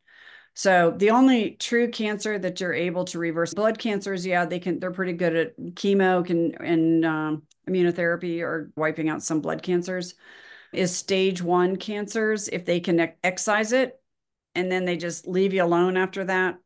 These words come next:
and they get all the cancer, that would be a cure. But unfortunately, most cancers are found stage two, three, four.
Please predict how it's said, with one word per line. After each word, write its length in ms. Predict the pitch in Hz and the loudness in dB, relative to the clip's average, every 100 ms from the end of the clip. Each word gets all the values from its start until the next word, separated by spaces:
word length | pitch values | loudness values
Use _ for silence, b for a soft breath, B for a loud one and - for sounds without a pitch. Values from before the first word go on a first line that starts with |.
| _ | _
and 140 | 170 165 | -2 -2
they 80 | |
get 220 | 151 185 180 | 0 0 0
all 120 | 175 | -2
the 100 | 175 | -4
cancer, 560 | 185 180 180 196 185 - | 0 0 0 -8 -10 -2
that 180 | 196 180 | 0 0
would 140 | 190 | 0
be 120 | 180 | -2
a 60 | 165 | -4
cure. 480 | - 165 117 95 _ _ _ b b b b _ | -4 -4 -4 -6 _ _ _ b b b b _
But 260 | 175 180 170 | 2 2 4
unfortunately, 540 | 180 180 196 190 180 | 2 2 -2 0 0
most 220 | 175 175 | 0 -2
cancers 440 | - 175 170 175 165 | -2 -2 -2 -6 -6
are 100 | 160 | -4
found 460 | 170 156 156 156 | -2 0 2 0
stage 500 | - - 151 143 - | -4 -8 -6 -6 -6
two, 200 | - 151 | -2 -2
three, 260 | 151 151 139 | -2 -6 -8
four. 440 | 127 135 123 - | -6 -6 -6 -8